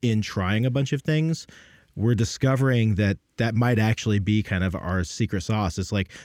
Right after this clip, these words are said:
sometimes we're gonna have really cool human interest stories like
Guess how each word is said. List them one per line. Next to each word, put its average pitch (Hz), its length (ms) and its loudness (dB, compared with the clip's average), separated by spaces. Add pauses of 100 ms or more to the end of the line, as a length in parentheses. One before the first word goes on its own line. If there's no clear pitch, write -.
sometimes 127 480 0
we're 120 80 0
gonna 120 140 2
have 120 180 0
really 107 280 2
cool 110 300 0
human 101 300 0
interest 104 260 -2
stories 101 340 0
like 101 160 0